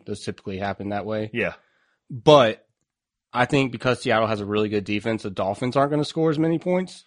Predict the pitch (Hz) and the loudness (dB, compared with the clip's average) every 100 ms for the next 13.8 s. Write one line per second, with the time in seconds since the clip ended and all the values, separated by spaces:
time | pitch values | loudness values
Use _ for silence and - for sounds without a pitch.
0 | _ _ - 151 165 175 127 143 135 135 | _ _ 0 6 8 8 4 4 6 2
1 | 120 110 123 120 107 - - - 131 123 | 0 -2 0 0 -2 -4 -6 2 4 6
2 | 123 117 113 110 104 104 104 - 98 87 | 4 2 -2 -6 -4 -2 -2 -4 -8 -6
3 | 87 117 113 123 - 151 143 127 139 123 | -6 -6 -6 -6 0 0 0 -2 -2 -2
4 | 110 104 196 190 185 196 165 135 143 117 | -4 -2 0 2 4 4 4 4 0 -6
5 | 101 _ _ - 113 107 113 - 95 92 | -6 _ _ -2 -2 0 -4 -4 -10 -6
6 | 110 98 110 107 95 95 90 - - 65 | -6 -4 -4 -4 -4 -8 -12 -14 -18 -20
7 | - - - _ _ 151 _ _ _ _ | -20 -20 -20 _ _ _ _ _ _ _
8 | _ - _ - 156 185 185 160 135 156 | _ -20 _ 4 6 6 4 -4 -4 -2
9 | 135 131 123 113 131 127 123 117 120 127 | 0 2 2 0 -2 -2 0 2 2 2
10 | 123 123 123 120 - 107 - - 113 98 | -2 -4 -6 -6 -4 -4 -4 -4 -2 -2
11 | 92 90 78 80 _ _ _ _ 110 107 | -4 -8 -10 -14 _ _ _ _ -14 -10
12 | 120 92 - - - 135 147 160 160 147 | -6 -8 -10 -14 -4 0 2 2 0 0
13 | 143 131 120 101 90 113 127 | 0 0 -2 -4 -8 2 4